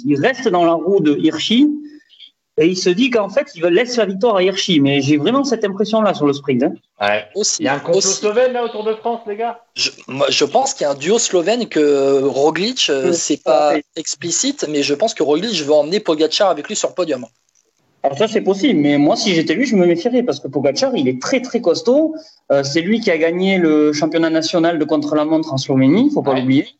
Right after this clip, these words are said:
Speaker 2: Exactement.
Speaker 3: Exactement,
Speaker 2: Ouais.
Speaker 3: devant
Speaker 2: Tout à
Speaker 3: Roglic.
Speaker 2: fait d'accord.
Speaker 1: Attention, hein. Il joue un petit peu avec
Speaker 2: Bah.
Speaker 1: le feu, je trouve, Roglic. Et puis, je
Speaker 2: Sur la,
Speaker 1: trouve
Speaker 2: sur
Speaker 1: que
Speaker 2: la
Speaker 1: même,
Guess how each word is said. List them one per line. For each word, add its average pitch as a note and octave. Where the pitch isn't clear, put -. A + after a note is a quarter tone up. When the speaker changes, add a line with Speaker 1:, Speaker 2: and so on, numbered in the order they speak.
Speaker 2:
Exactement. C#3+
Speaker 3:
Exactement, C#3+
Speaker 2:
Ouais. D3
Speaker 3:
devant F#3
Speaker 2:
Tout D3
à C#3
Speaker 3:
Roglic. E3+
Speaker 2:
fait E3+
d'accord. B2+
Speaker 1:
Attention, B3
hein. C4+
Il C3+
joue F3+
un A3
petit A3+
peu A#3
avec A3+
Speaker 2:
Bah. G3+
Speaker 1:
le -
feu, G3
je -
trouve, E3
Roglic. F#3+
Et -
puis, F#3+
je -
Speaker 2:
Sur F3+
la, F3
Speaker 1:
trouve C#4+
Speaker 2:
sur -
Speaker 1:
que A3
Speaker 2:
la -
Speaker 1:
même, B3